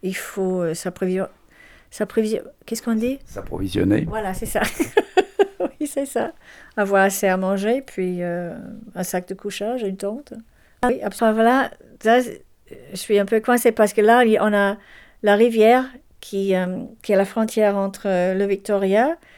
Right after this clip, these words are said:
Speaker 1: et le Nouvelle-Galles du Sud. Alors moi, mes, mes endroits préférés, en fait, sont au bord de cette rivière-là.
Speaker 2: Oui.
Speaker 1: Oui, pour, pour faire du camping.
Speaker 2: Qui s'appelle comment ?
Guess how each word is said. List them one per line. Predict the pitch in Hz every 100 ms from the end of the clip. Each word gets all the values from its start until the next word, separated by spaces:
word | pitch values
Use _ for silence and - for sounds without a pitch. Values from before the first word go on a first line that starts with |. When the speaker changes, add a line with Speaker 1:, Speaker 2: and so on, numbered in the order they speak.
| - - _ -
Speaker 1:
et | 190 190 190
le | 190
Nouvelle-Galles | 196 196 196 190 190
du | 190
Sud. | 196 - 196 175
Alors | 175 185
moi, | 196 220 269 240
mes, | 202 196 190 185 135
mes | 185 190
endroits | 190 202
préférés, | 196 214 202 208 233
en | 226
fait, | 214 202 - - -
sont | - 226
au | 202
bord | 214 226
de | 214
cette | - 202
rivière-là. | 208 202 185 180 180 170 165 -
Speaker 2:
Oui. | - - _ _ -
Speaker 1:
Oui, | 196 - _ _
pour, | - 190 180
pour | 190 180
faire | 196 190
du | 185
camping. | 196 185 -
Speaker 2:
Qui | -
s'appelle | - 101 120
comment ? | - 92 131